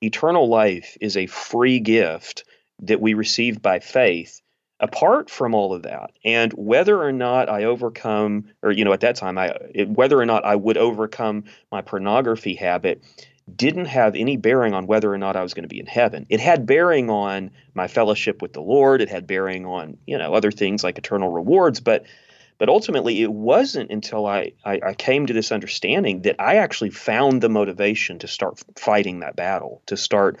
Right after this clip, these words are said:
you know, fighting off pornography. And, um, and, you know, with my, ultimately with my wife's help, you know, I found the, the, um, you know, the, you know, the mechanisms, I'll say, to stop, uh, stop looking at pornography.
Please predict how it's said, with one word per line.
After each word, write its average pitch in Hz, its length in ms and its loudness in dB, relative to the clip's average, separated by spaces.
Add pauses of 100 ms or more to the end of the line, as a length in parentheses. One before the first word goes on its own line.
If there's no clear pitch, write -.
(400)
you - 120 -6
know, 82 100 -4
fighting 104 560 0
off 95 260 -4
pornography. 92 840 -4
And, 87 160 -6 (340)
um, 90 400 2 (160)
and, 92 280 -2
you 107 80 2
know, 95 100 4
with 110 200 2
my, 92 300 0
ultimately 90 400 -2
with 92 140 -6
my 85 160 -8
wife's 95 640 -2
help, 92 460 -2 (180)
you 98 180 -4
know, 92 100 -4
I 92 120 -2
found 107 480 0
the, 92 360 -4 (400)
the, 95 640 2
um, 90 540 0 (160)
you 104 180 0
know, 101 80 4
the, 92 260 0 (800)
you 98 120 0
know, 90 100 -2
the 98 140 0
mechanisms, 101 720 0
I'll 90 100 -6
say, 90 380 -4
to 95 280 -4
stop, - 680 0 (500)
uh, 90 400 0
stop 95 380 0
looking 101 360 0
at 82 100 -10
pornography. 127 680 0